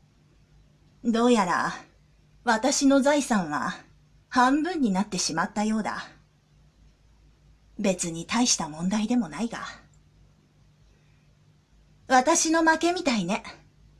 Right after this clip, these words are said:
あなたこそ、言い直してもいいわよ。財産の半分じゃなく、九割って。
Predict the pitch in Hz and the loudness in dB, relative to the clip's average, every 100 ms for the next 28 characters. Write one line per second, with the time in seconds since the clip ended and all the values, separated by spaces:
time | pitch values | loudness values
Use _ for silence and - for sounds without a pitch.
0 | - - _ - _ _ _ 277 277 381 | -20 -20 _ -20 _ _ _ 4 4 6
1 | 415 285 - 165 147 - - _ _ _ | 4 2 2 0 -2 -6 -20 _ _ _
2 | _ 185 185 202 226 226 185 143 151 208 | _ -2 2 4 4 2 -2 -6 -2 -2
3 | 139 127 247 - _ _ _ _ - _ | -2 -2 -2 -2 _ _ _ _ -20 _
4 | _ _ _ _ _ _ - 202 190 - | _ _ _ _ _ _ -2 0 0 -2
5 | 147 127 135 180 226 233 233 165 156 240 | -6 -6 -4 2 4 6 4 2 0 -2
6 | 196 - - _ _ _ _ - - 339 | -2 -10 -14 _ _ _ _ -10 0 0
7 | 311 202 170 277 - _ - - | 2 0 0 -2 -4 _ -10 -10